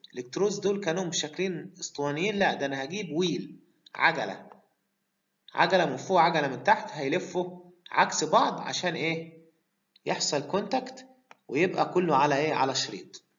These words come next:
يبقى اللحام الناتج هيبقوا ك-، كأنه شريط، الجزئين دول اتلحموا كأنهم شريط مع بعض، يبقى ده لحام الشريط. نفس المكونات، مصدر للتيار الكهربي اي سي،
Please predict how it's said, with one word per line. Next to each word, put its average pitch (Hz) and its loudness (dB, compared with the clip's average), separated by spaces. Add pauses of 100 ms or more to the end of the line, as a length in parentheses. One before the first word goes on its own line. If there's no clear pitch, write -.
يبقى 127 -12
اللحام 170 0
الناتج 175 0
هيبقوا 147 -4
ك-، - -8
كأنه 156 -4
شريط، 131 -4
الجزئين 120 -6
دول 143 0
اتلحموا 139 -4
كأنهم 135 -8
شريط 143 -6 (540)
مع 127 2
بعض، - -6 (540)
يبقى 123 0
ده 170 8
لحام 165 2
الشريط. - 0 (1120)
نفس 156 2
المكونات، 139 2 (1040)
مصدر 143 6
للتيار 139 4
الكهربي 160 2 (180)
اي 135 2
سي، 262 0